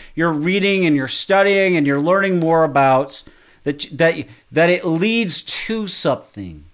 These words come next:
that it leads to being transformed by the renewal of our mind, as Romans twelve two says, and as Romans eight twenty-eight says, being conformed to the image of Christ? Do you see that?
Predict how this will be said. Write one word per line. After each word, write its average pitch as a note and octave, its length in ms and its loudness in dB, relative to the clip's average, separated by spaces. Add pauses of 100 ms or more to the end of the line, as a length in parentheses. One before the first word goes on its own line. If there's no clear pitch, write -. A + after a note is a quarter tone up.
(960)
that E3 240 0
it F3 180 0
leads G3 480 -2
to F3 80 -8
being F#3+ 400 0
transformed D3+ 1000 -2 (680)
by C3+ 140 2
the D3 100 2
renewal D3+ 360 2
of C3+ 80 0
our C3+ 120 2
mind, C#3 400 4
as A#2+ 220 -4
Romans C#3 500 0 (200)
twelve C#3+ 340 0
two E3+ 280 -2
says, A#2+ 480 -2
and B2+ 220 -2 (300)
as C#3+ 240 0
Romans E3+ 340 2
eight F3+ 180 0
twenty-eight F3+ 520 0
says, D3+ 340 0
being E3+ 260 -2
conformed F3 580 -2
to D#3 100 0
the C#3+ 240 -2
image C3 240 -2
of A#2 120 -12
Christ? F#2+ 540 -10 (1120)
Do F#3+ 100 -2
you C#4 140 4
see C#4+ 280 -2
that? C#3+ 300 -4